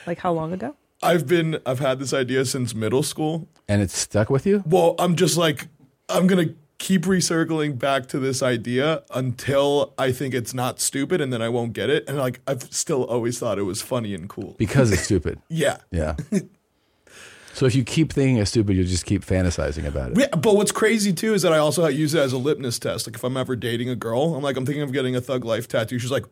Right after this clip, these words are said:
Speaker 2: "You should get that right now." I'm like, "Oh, this bitch is a lunatic. I gotta
Speaker 3: Yeah.
Speaker 2: get out of here."
Speaker 1: Yeah, this mental
Speaker 2: <laughs> But I
Speaker 1: bitch.
Speaker 2: still want it. But
Speaker 1: What would
Speaker 2: it's a good
Speaker 1: you
Speaker 2: tramp
Speaker 1: get?
Speaker 2: stamp.
Speaker 3: Um, the truth is, I'm not into, like, I don't know. I mean, I'm not,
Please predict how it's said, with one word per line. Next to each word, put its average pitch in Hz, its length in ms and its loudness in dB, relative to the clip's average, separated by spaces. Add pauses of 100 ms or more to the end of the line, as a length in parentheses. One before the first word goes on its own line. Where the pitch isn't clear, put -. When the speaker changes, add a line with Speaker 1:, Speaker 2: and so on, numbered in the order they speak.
Speaker 2:
"You 147 80 -4
should 139 140 -4
get 143 140 -2
that 131 120 2
right 127 160 -2
now." 131 140 -4
I'm 127 40 -4
like, 110 220 -8
"Oh, 85 140 -6
this 71 180 -20
bitch - 240 -20
is 67 80 -20
a 62 60 -20
lunatic. 64 560 -20
I - 60 -20
gotta - 40 -4
Speaker 3:
Yeah. 76 140 -4
Speaker 2:
get 64 180 -14
out 62 80 -20
of - 60 -20
here." 160 160 -8
Speaker 1:
Yeah, 190 500 0
this 160 340 -2
mental - 360 -6
Speaker 2:
<laughs> - 40 -12
But 170 120 2
I 147 80 4
Speaker 1:
bitch. 131 40 2
Speaker 2:
still 156 220 0
want 110 300 -8
it. 67 80 -16
But 95 320 -8
Speaker 1:
What 254 180 2
would 311 120 4
Speaker 2:
it's 220 80 2
a - 40 4
good 269 40 6
Speaker 1:
you 302 40 6
Speaker 2:
tramp 202 240 2
Speaker 1:
get? 151 60 -2
Speaker 2:
stamp. 90 260 -14 (880)
Speaker 3:
Um, 160 720 4 (220)
the 139 140 2
truth 240 260 2
is, 165 120 6
I'm 143 140 6
not 151 240 4
into, 131 260 2
like, 98 520 2 (500)
I 110 80 -4
don't 80 180 -2
know. 80 440 0
I 98 80 -2
mean, 95 400 2 (200)
I'm 98 140 0
not, 107 260 0